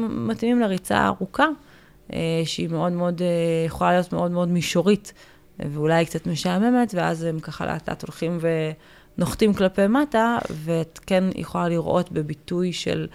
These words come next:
כל מיני בקשות שחוצות גבולות שלך, גם כמשהו שבהכרח לא ממש כבר מתאים למערכת. זה כבר, אה, שיקול של האם אנחנו,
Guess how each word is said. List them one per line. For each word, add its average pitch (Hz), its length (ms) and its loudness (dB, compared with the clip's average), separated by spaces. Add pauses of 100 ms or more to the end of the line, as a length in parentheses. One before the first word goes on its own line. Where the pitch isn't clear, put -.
(280)
כל 180 140 2
מיני 185 180 4
בקשות 175 380 0
שחוצות 170 340 -4
גבולות 175 320 0
שלך, 294 300 0
גם 180 200 2
כמשהו 180 360 -2
שבהכרח 160 520 -6 (380)
לא 170 300 0
ממש 160 180 -4
כבר 151 160 -4
מתאים 151 400 0
למערכת. 147 680 -4 (600)
זה - 160 -10
כבר, 151 260 -4
אה, 151 140 0
שיקול 151 420 -4
של 147 240 -4
האם 143 360 -2
אנחנו, 151 480 -6